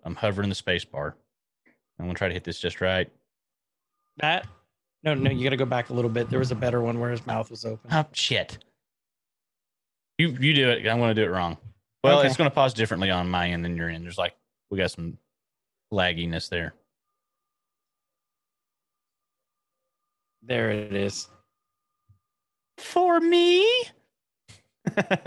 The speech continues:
Speaker 2: For me?
Speaker 1: It's like, look how happy he looks to be getting his knives.
Speaker 2: A present for me?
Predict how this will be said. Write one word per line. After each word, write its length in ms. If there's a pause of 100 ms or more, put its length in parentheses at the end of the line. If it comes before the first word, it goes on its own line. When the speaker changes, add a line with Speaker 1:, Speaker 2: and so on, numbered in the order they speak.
(1300)
Speaker 2:
For 180
me? 480 (1160)
Speaker 1:
It's 260
like, 200
look 120
how 180
happy 400
he 140
looks 280
to 60
be 180
getting 420
his 220
knives. 480 (300)
Speaker 2:
A 100
present 760
for 480
me? 360